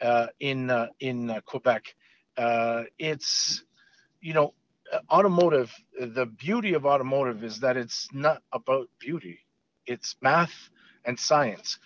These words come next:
If you make a car, the cars have parts that have serial numbers on them. You go back to where they're made. You can see the factory, the pr-,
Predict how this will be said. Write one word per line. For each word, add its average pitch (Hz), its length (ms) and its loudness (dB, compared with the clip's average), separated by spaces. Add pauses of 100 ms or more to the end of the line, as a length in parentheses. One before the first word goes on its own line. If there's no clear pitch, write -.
(300)
If - 200 -10
you 170 100 0
make 180 360 4
a 202 60 -4
car, 110 520 2 (520)
the 131 220 2
cars 175 500 4
have 143 240 2 (140)
parts - 500 0
that 123 120 2
have 120 200 0
serial 202 420 -2
numbers 95 380 -6
on 98 140 -6
them. 107 160 -8 (380)
You 165 160 -2
go 175 240 4
back 147 320 6
to 147 120 0
where 135 200 6
they're 123 160 0
made. 147 320 0
You 135 80 -2
can 131 180 -10
see - 340 -4
the 131 220 2 (260)
factory, 190 640 0
the 139 120 4
pr-, - 220 -6